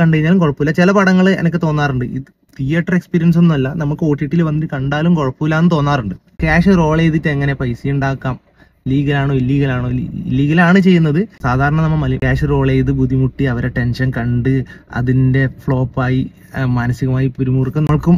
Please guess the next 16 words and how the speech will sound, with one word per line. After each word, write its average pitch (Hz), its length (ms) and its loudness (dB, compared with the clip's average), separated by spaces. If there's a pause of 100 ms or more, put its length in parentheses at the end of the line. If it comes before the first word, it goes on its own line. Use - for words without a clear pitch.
ആ 147 120 0
പിരിമുറുക്കം 147 520 0
കിട്ടും. 139 240 -2 (360)
അങ്ങനത്തെ 170 360 2
ഒരു 190 80 2 (220)
എഫക്റ്റ് 143 260 -4
ഇല്ലേ, 117 180 -4 (540)
അത് 160 160 4 (140)
ഒരു 165 100 6
ട്രാജഡിയിലേക്ക് 147 600 0
എത്തുന്നത്. 139 240 -2 (300)
ഇത് 139 100 0
അങ്ങനത്തെ 147 320 -2
ഒരു 165 100 -2
ട്രാജഡിയിൽ 135 400 0
എല്ലാം 170 320 4